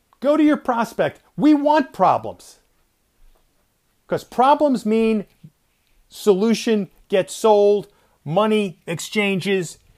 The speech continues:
we get commissions, we're happy. Our family goes on vacation, <laughs> right? Um, so that's the key. So let's not say, "Oh my God, th-, there's a problem." There's gonna be problems, man. We gotta solve 'em.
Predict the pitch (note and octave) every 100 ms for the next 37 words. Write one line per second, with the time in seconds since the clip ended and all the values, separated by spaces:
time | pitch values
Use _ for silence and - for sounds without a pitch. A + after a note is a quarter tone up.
0 | _ _ D3+ A3+ F3+ G#3+ - F#3 F3+ E3+
1 | - E3 D#3 - _ _ _ C#3+ F3 F#3
2 | C#3 D3 - A2+ - _ _ - E3+ E3
3 | G#3 F3+ E3+ D#3 D3 D3 E3 C#3+ C3+ B2
4 | - A#2 G2 - C#3+ B2+ A#2+ E3+ F#3+ _
5 | _ _ _ - D#3+ D#3 D3+ C#3 B2 -
6 | _ _ _ _ _ _ _ - - F3
7 | E3 F#3 - F3 - A3 E3+ - _ _
8 | _ _ _ _ _ _ _ _ _ _
9 | _ - F3 G3+ A3+ C#4 A#3+ - A3+ G3
10 | F#3 F#3+ F3 F3 E3+ E3 C#3 C3 D3 D#3
11 | C#3+ C#3+ - E3 D3+ A#2+ F#2+ _ _ _
12 | _ _ - B3+ E4+ E4+ E4 - E4+ F4
13 | F#3 C3+ D3+ C#3 B2+ F3 A3 A3 - G#3
14 | E3 A2 -